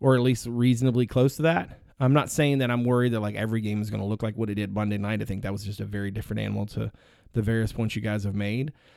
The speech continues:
Um, but I really do think that, like, I'm not a big fan of the whole, like,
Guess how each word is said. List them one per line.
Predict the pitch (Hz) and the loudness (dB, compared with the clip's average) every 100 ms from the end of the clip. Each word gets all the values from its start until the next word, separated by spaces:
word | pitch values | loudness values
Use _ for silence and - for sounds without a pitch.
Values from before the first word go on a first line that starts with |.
| _ _ _ _ 139 | _ _ _ _ 0
Um, | 131 120 113 107 - _ | 2 4 2 -2 -8 _
but | 156 151 | 6 6
I | |
really | 143 175 185 | 6 6 8
do | 160 | 6
think | 156 165 156 143 | 4 -2 -4 -4
that, | 101 | -4
like, | 123 117 - 101 - _ _ _ - | -4 -4 -6 -14 -16 _ _ _ 0
I'm | 165 233 | 2 4
not | 233 196 | 4 4
a | |
big | 165 151 | 2 0
fan | 151 139 143 139 | -2 0 2 2
of | 120 107 - | 2 0 -2
the | 113 | 2
whole, | 131 123 | 4 4
like, | 113 107 - | 0 -6 -10